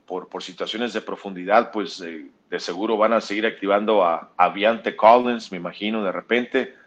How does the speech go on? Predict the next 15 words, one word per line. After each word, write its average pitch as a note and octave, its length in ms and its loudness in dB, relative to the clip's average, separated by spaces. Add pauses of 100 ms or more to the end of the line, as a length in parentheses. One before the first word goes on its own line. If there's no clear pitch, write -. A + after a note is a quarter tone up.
(160)
aunque G2 320 2
de F#2 100 0
seguro G#2 420 -4
van G#2 160 0
a G#2 60 -4
subir F#2+ 320 -6
a G2+ 60 0
alguien G2 240 -6
más G#2 260 -6
en F#2 80 -12
caso F2+ 320 -12
de D#2+ 100 -12
que D#2+ 140 -20
no E2+ 120 -10
esté F2 360 -10